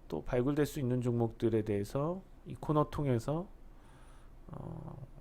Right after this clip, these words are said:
계속해서 좀 주목을 해주시면은 꼭 오늘은 다른 종목이 준비되어 있지만은 뭐 다음 시간 아니면 다다음 시간이라도,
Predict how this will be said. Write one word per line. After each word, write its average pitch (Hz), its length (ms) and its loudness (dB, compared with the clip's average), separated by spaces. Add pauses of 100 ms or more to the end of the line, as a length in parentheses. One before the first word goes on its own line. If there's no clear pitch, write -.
(760)
계속해서 117 500 4
좀 117 200 -2
주목을 135 400 4
해주시면은 113 720 2 (880)
꼭 156 180 0
오늘은 190 920 12
다른 147 280 10
종목이 160 340 6
준비되어 165 500 6
있지만은 117 580 0 (280)
뭐 - 280 -8
다음 131 220 6
시간 170 240 10
아니면 131 280 8
다다음 139 360 6
시간이라도, 113 720 2